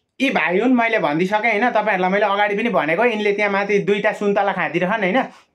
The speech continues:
त्यो जता पाए त्यता सुन्तला खाँदा चाहिँ बहिनीमा, अ, कन्भर्ट हुँदैन, बहिनीमा त्यो तिमी, तिम्रो लिङ्ग परिवर्तन हुँदैन, हैन? र के भन्नु के, भन्ने केही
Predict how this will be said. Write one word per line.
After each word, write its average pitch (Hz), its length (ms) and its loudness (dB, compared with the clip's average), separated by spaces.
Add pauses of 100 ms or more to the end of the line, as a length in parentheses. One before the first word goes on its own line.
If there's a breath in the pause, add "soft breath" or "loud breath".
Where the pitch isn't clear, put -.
(640 soft breath)
त्यो 214 360 2
जता 208 240 0
पाए 240 160 0
त्यता 233 200 0
सुन्तला 220 400 0
खाँदा 185 280 0
चाहिँ 220 140 -2
बहिनीमा, 208 420 0
अ, 196 80 -2 (800)
कन्भर्ट 202 600 -2
हुँदैन, 180 380 0
बहिनीमा 202 480 -2
त्यो 196 340 0 (280 loud breath)
तिमी, 185 640 0
तिम्रो 208 220 2
लिङ्ग 214 340 0
परिवर्तन 196 600 2
हुँदैन, 170 320 0
हैन? 220 400 0 (320 loud breath)
र 190 400 0 (1400)
के 277 160 2
भन्नु 185 360 0
के, 262 120 0
भन्ने 185 420 0
केही 262 300 2